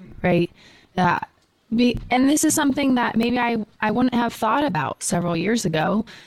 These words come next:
uh, but as I'm maybe learning it from others, I'm starting to allow myself, "Okay, Lord, how do you want to speak to me in this?" Maybe when I watch a movie, like, "H-, Lord, what do you want to say to me in this?" Or,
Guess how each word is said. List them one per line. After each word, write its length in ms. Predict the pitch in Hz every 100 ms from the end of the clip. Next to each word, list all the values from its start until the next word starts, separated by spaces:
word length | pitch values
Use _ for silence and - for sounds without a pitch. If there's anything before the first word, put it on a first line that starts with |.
| - _ -
uh, 360 | 185 180 170 -
but 260 | 202 202
as 200 | 196 202
I'm 460 | 214 202 190 190 180
maybe 280 | 196 185 185
learning 340 | 180 185 196
it 120 | 202 -
from 200 | 185 -
others, 680 | 170 190 160 156 170 - - -
I'm 300 | 185 175 -
starting 480 | 247 - 185 269 269
to 140 | 196 170
allow 220 | 170 165
myself, 500 | 170 165 - 170 - -
"Okay, 200 | 226 226
Lord, 240 | 220 220 214
how 320 | - 202 254 -
do 120 | -
you 260 | 202 233 170
want 240 | 175 - 185
to 60 |
speak 380 | - - 180 -
to 140 | -
me 180 | 175 170
in 140 | 160 156
this?" 340 | - - - - - - _
Maybe 240 | 175 175 175
when 140 | 175
I 140 | 170
watch 200 | 185 190
a 60 | 202
movie, 540 | 190 226 208 196 196
like, 180 | 196 190
"H-, 320 | - - -
Lord, 240 | 196 214 196
what 160 | 196 208
do 60 |
you 100 | 226
want 200 | 220 196
to 60 | 160
say 240 | - 196
to 80 | 185
me 180 | 156 -
in 80 | -
this?" 260 | - - -
Or, 360 | 190 180 175